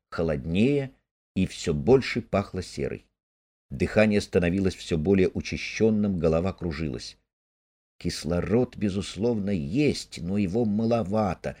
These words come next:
сказал Цандер. «Однако из этого еще не следует делать заключение, что таков весь состав атмосферы. Возможно, что мы опустились на горную вершину». Тревожно зазвонил электрический звонок.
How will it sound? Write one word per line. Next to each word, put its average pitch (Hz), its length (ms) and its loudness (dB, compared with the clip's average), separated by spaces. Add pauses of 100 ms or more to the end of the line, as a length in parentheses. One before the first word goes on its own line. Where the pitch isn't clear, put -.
(100)
сказал 85 400 0
Цандер. - 560 -4 (300)
«Однако 95 480 0
из 92 160 2
этого 123 260 0
еще 131 280 -4
не 131 140 -4
следует 135 680 -2
делать 107 420 0
заключение, 123 880 0 (220)
что - 280 -2
таков 127 540 2 (240)
весь 113 440 -2
состав 110 460 0
атмосферы. - 680 -6 (200)
Возможно, 110 520 0
что 101 180 -2
мы 107 300 0
опустились 120 840 -2 (180)
на 92 180 0
горную 120 500 6
вершину». 110 600 -2 (760)
Тревожно 135 540 4
зазвонил 117 580 2
электрический 110 600 0
звонок. 95 440 -2